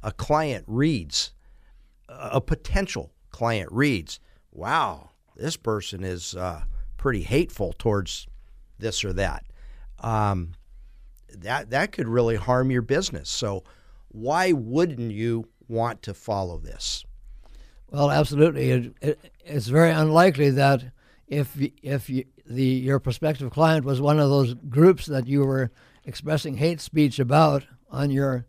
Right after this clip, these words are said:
Speaker 2: social media, that person is not likely to be your client, and for one thing. Uh,
Speaker 1: And maybe you're not even a part of that group, but maybe you feel for that part of the group.
Speaker 2: Absolutely. That is,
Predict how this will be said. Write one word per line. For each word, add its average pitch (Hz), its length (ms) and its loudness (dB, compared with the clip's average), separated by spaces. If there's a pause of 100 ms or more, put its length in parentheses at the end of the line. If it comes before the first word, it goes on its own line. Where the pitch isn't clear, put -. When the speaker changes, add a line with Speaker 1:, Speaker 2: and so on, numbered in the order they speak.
(160)
Speaker 2:
social 147 340 0
media, 151 400 2 (440)
that 196 340 0
person 165 360 0
is 139 100 -2
not 156 240 2
likely 151 320 0
to 123 100 -6
be 139 100 -4
your 131 140 -6
client, 135 540 -4
and 127 580 -6
for 143 180 -2
one 139 200 4
thing. - 200 -10 (640)
Uh, 127 280 -8 (1160)
Speaker 1:
And 160 140 4
maybe 202 240 4
you're 170 140 0
not 151 240 2
even 147 240 2
a - 40 0
part 143 300 2
of 120 60 0
that 113 260 2
group, 170 280 2
but 117 140 -6
maybe 120 300 0
you 117 160 0
feel 190 300 0
for 117 160 0
that 87 240 0 (300)
part 101 240 0
of 87 80 0
the 95 60 -2
group. 92 300 -2
Speaker 2:
Absolutely. 139 580 -6
That 127 180 -8
is, 131 180 -10